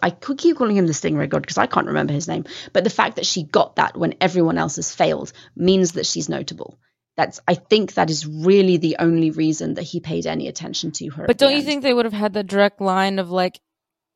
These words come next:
Speaker 2: if she called out to the gods, he would hear her anyway?
Speaker 1: Oh, yeah. No, I think he would have heard her. I don't think he would have come.
Speaker 2: Oh, you just think he would have ignored her, but now that she has the spear, he's like, "Well, I guess I can't ignore her. I'll just go see what the hell she wants."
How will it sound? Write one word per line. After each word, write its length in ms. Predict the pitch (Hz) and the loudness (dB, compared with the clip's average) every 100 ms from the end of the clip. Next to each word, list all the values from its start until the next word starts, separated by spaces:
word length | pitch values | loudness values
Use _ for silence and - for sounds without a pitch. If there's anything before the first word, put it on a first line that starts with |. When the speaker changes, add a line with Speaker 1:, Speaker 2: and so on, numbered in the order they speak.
| _ _ - | _ _ -20
Speaker 2:
if 340 | 90 110 214 | -16 -4 -4
she 180 | - 233 | -2 -8
called 380 | - 240 226 226 | -4 2 4 4
out 240 | 180 - - | 4 2 0
to 80 | |
the 100 | 214 | -6
gods, 380 | 202 190 190 190 | 0 2 2 0
he 140 | - 208 | -8 -10
would 100 | 202 | -8
hear 220 | 208 190 | -10 -10
her 180 | 185 - | -10 -10
anyway? 560 | 185 185 190 196 208 196 - - | -10 -8 -6 -6 -6 -10 -14 -6
Speaker 1:
Oh, 120 | 427 381 | -2 0
yeah. 200 | 294 - _ - | 0 -2 _ 0
No, 200 | 277 - | 2 2
I 80 | 175 | -4
think 300 | 185 196 - | -4 -6 -6
he 280 | - 175 160 156 | -10 -8 -8 -4
would 160 | 175 185 | -2 0
have 140 | 147 | -2
heard 320 | 139 160 147 | -6 -4 -4
her. 200 | - 147 151 | -4 -6 -6
I 100 | - | -4
don't 240 | 156 - | -4 -6
think 160 | 165 - | -8 -10
he 140 | - | -12
would 120 | - | -14
have 140 | - - | -16 -16
come. 360 | - - 185 - 214 - | -14 -12 -14 -20 -20 2
Speaker 2:
Oh, 200 | 254 247 | 8 8
you 180 | 240 254 | 8 4
just 120 | 247 | 2
think 160 | 247 220 | -2 -2
he 140 | 240 | 0
would 140 | 208 190 | 2 2
have 120 | 175 | 0
ignored 540 | 202 175 196 202 208 | -4 -4 -4 -4 -4
her, 380 | 185 185 170 170 | -6 -6 -4 -6
but 160 | 180 175 | -6 -6
now 120 | 180 | -6
that 100 | 156 | -6
she 100 | - | -10
has 100 | 190 | -12
the 60 | 175 | -14
spear, 420 | - - 214 196 | -18 -10 -6 -6
he's 160 | 196 190 | -8 -12
like, 100 | - | -8
"Well, 180 | 349 277 | -6 -4
I 120 | 233 | -6
guess 200 | 196 - | -8 -10
I 80 | 190 | -12
can't 260 | 214 - | -14 -14
ignore 420 | 196 190 185 190 | -14 -14 -12 -12
her. 220 | 190 - - | -12 -12 -10
I'll 100 | - | -10
just 220 | - - _ - | -14 -20 _ -12
go 160 | 76 | -10
see 240 | - - - | -10 -12 -10
what 160 | - | -10
the 60 | - | -10
hell 140 | 202 | -12
she 140 | - - | -10 -10
wants." 440 | - - - - | -12 -12 -16 -18